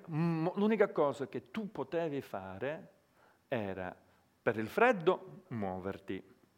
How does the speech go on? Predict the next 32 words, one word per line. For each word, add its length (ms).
Quindi 320
ti 140
muovevi 680
continuamente 760
in 80
qualche 300
maniera, 480
in 100
maniera 480
che 220
il 120
sangue 420
continuava 800
a 180
fluire. 680
Se 140
invece 340
dovevi 240
fare 220
la 100
guardia, 500
non 300
nel 180
freddo, 500
ma 640
ore 360
e 60
ore 360
di 120
attesa, 560
stando 560
là 420